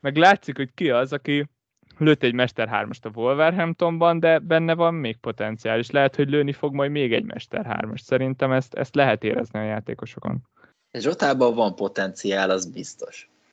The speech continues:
Speaker 2: De szerintem akkor lesz ő igazán értékes, mint a Liverpoolnak, mint pedig itt nekünk a játékban, hogyha ő ténylegesen alapemberré válik a Liverpoolban,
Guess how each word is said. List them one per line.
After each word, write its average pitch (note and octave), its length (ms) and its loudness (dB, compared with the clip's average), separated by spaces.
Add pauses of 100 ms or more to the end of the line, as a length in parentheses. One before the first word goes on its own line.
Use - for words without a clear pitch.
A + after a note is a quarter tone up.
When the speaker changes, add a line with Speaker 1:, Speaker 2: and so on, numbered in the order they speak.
(140)
Speaker 2:
De G2+ 580 4 (520)
szerintem C3+ 500 0
akkor A#2+ 300 -2
lesz G#2 260 -2
ő G#2+ 80 0
igazán G2+ 500 -2
értékes, A#2 800 -2 (420)
mint G#2 300 -4
a F#2+ 60 0
Liverpoolnak, A2 720 2
mint G#2 240 -2
pedig F#2+ 260 -2
itt - 120 -10
nekünk G#2 320 -2
a F2+ 60 -2
játékban, A2+ 800 0 (680)
hogyha G#2+ 240 2
ő A2 160 6
ténylegesen G#2 640 2
alapemberré A#2+ 920 6 (380)
válik A2+ 540 -2
a A#2+ 60 0
Liverpoolban, A2 920 -2